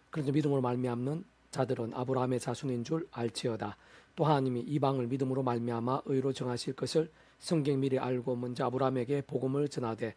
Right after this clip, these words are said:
모든 이방인이 너로 말미암아 복을 받으리라 하였느니라. 그런 믿음으로 말미암은 자는 믿음이 있는 아브라함과 함께 복을 받느니라." 갈라디아 삼 장 육 절에서 구 절 말씀. 아멘. 묵상 나누면 제가 보겠습니다. "또 하나님이 이방을 믿음으로 말미암아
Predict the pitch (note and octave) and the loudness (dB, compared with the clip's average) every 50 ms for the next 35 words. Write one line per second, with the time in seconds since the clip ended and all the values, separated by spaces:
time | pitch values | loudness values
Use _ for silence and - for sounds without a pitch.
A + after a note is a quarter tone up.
0 | - - - - - _ - D3 D3 D3+ C3+ C3+ C3 B2 B2+ B2 A#2+ A#2+ A#2+ C#3 | -12 -20 -20 -20 -20 _ 2 4 4 4 4 2 0 0 0 0 0 0 -2 -2
1 | D3 C3+ C3 B2+ B2+ A#2+ A#2+ A#2+ A#2+ B2 A#2+ A#2 B2 C#3+ C#3+ C3+ - B2+ B2+ C3 | 0 0 2 2 2 2 0 0 -2 -2 -2 -2 0 0 -2 0 0 2 2 2
2 | A#2+ A#2 B2 A#2+ B2+ A#2+ B2 A#2+ C3 C3+ D#3 A3 - - - - C#3+ C3+ B2 A#2 | 2 2 0 0 0 -2 -2 0 0 0 0 -2 -8 -18 -6 2 2 2 4 2
3 | A2+ A2 A2 A2+ A2 G#2 G#2 - - - - - - - - - - E3 D#3+ D3 | 0 -2 -4 -2 -2 -4 -4 -4 -8 -20 -20 -20 -20 -20 -16 -2 0 2 4 4
4 | D3 D#3+ C#3+ D3 C#3+ C3+ B2+ B2+ B2+ B2 B2+ C3 B2 A#2+ B2+ D3 D#3+ F3 G3 - | 4 2 2 2 2 2 2 2 0 0 0 0 0 0 0 0 -2 -2 -6 -10
5 | - - - B2+ B2 A#2+ A#2 G#2+ G#2+ - - - C3 C#3 C3 C3+ C3 B2+ A#2+ B2 | -14 -10 -4 -2 -2 0 -2 -4 -6 -10 -10 -6 -4 -2 0 0 0 0 0 0
6 | C#3+ D#3 - - C3 A#2+ B2+ B2+ B2 B2 B2 A2+ A#2 A2+ A#2+ - - D#3+ D3+ - | -2 -4 -4 -4 -4 -2 0 0 0 0 0 -2 -2 -4 -4 -2 0 0 0 2
7 | - C#3+ B2 C#3 D3 D3 D#3 C#3 B2+ A#2+ A#2 A#2+ A#2 A2+ A2 G#2+ G#2 G#2 G#2 - | 0 -2 0 2 0 -2 -2 -4 -4 -2 -2 0 -2 -2 -2 -4 -4 -6 -6 -10
8 | - - - - - - _ - - C#3 C#3 B2+ D3 C3 - C3+ C3 C3 C#3+ D3 | -14 -20 -20 -20 -20 -20 _ -4 0 0 0 0 0 -2 -2 -2 -2 0 0 0
9 | D3+ - D3+ - - - D3 C#3 C3 - C#3 B2+ C3 B2+ A#2+ A#2 A#2 A2+ - - | 0 0 -4 -6 -6 -2 -2 -2 -2 -2 -2 -2 0 0 0 -2 -4 -4 -4 -4
10 | E3 E3 F3+ - _ _ _ - A#2+ A2+ A2+ A2+ G#2+ G#2+ G#2+ G#2+ G#2+ A2+ A#2+ C3+ | -4 -4 -4 -8 _ _ _ -10 -6 -4 -2 -2 -2 -2 -4 -6 -6 -6 -8 -6
11 | C3+ - C#3 B2+ B2 A#2+ A#2+ B2+ C#3 C#3+ B2+ C3+ A#2+ - - A#2+ A#2 G#2+ G#2+ G#2+ | -4 -2 -2 -2 0 -2 0 0 -2 -2 -2 -4 -4 -4 -4 -4 -4 -4 -6 -8
12 | G#2+ - - A#2+ A2 A2 G#2 - - - - - - - - - - _ - - | -8 -8 -8 -8 -6 -6 -6 -10 -12 -20 -20 -20 -20 -20 -20 -20 -20 _ 0 2
13 | E3 D3 D#3+ D3+ C3+ C3 B2 A#2+ A#2 - D#3 D3 C3+ C#3 C#3+ C#3 B2+ C3+ C3 C3 | 4 6 6 4 4 2 0 -2 -4 -2 -2 2 2 2 2 2 0 0 0 0
14 | B2 B2 C3+ D3 D#3 - - - B2 A#2+ B2 A#2+ A#2+ B2 A#2 A2+ A2 G#2+ G#2+ G2+ | 0 2 2 2 0 0 -4 -4 -2 0 0 2 0 0 -2 -2 -2 -2 -4 -6